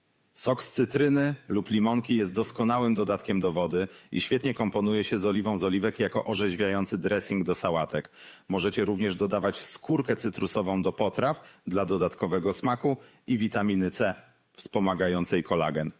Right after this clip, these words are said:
Dodając owoce cytrusowe do codziennych posiłków, nie tylko zwiększycie produkcję kolagenu, ale także wesprzecie zdrowie stawów, siłę kości i ogólną ruchomość stawów.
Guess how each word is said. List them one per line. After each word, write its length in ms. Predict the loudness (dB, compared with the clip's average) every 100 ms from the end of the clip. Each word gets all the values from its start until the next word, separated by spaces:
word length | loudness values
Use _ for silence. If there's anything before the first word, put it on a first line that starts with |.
| _ _ _ -2
Dodając 440 | 2 4 2 0
owoce 360 | -2 0 0 -2
cytrusowe 760 | 0 -2 -2 0 0 2 0
do 320 | 2 0 0 0
codziennych 520 | 0 2 2 2 0
posiłków, 640 | -2 2 0 2 -2 -2 -14 -20 0
nie 160 | 0 2
tylko 340 | 2 2 0
zwiększycie 460 | 0 0 0 0 0
produkcję 520 | 0 2 0 0 0
kolagenu, 600 | 2 0 2 2 2 -2 -6 -20 -4
ale 280 | 0 2
także 360 | 2 0 2 2
wesprzecie 500 | 2 0 -2 0 0
zdrowie 400 | 0 0 2 0
stawów, 520 | 0 -2 0 0 -2 -12 -20
siłę 380 | -10 0 2 2
kości 480 | 2 0 0 0 0 -2 -14 0
i 140 | 2
ogólną 400 | 2 2 2 2
ruchomość 480 | 2 0 0 0 -4
stawów. 500 | -4 -2 0 -2 -6